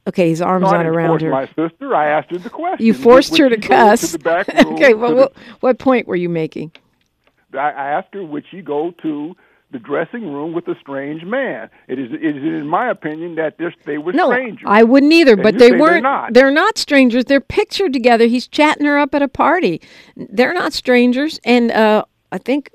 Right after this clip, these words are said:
Speaker 1: Marla Maples, is that Marla Maples? Or, yeah, that's Marla Maples. So,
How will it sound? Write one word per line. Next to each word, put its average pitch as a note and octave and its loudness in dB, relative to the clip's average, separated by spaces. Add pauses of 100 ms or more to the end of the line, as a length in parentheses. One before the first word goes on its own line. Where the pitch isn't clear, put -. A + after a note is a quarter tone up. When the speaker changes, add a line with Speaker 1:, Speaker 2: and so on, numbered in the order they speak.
(160)
Speaker 1:
Marla G#3 -4
Maples, B3 -2
is - -20
that G#3+ -8
Marla A3 -8
Maples? A3 -8
Or, - -10
yeah, E3 -4 (920)
that's F3+ -2
Marla E3 -4
Maples. - -12 (220)
So, F3+ -2